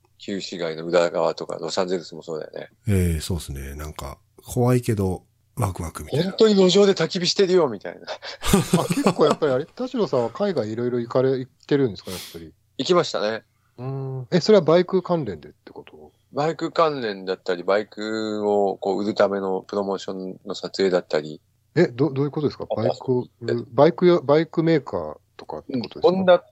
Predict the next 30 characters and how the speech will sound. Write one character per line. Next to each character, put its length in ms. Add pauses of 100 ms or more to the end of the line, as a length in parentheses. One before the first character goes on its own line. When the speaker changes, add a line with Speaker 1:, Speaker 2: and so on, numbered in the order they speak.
(260)
Speaker 1:
て 80
い 360
う 60
会 180
社 120
が 100
日 80
本 140
に 100
あ 40
っ 40
て。 440
Speaker 3:
あ 280
あ、 60
知 60
っ 40
て 80
ま 80
す 80
け 120
ど。 140
は 140
い 20
は 60
い。 40
Speaker 1:
知 20
っ 20
て 80
ま 80
す？ 280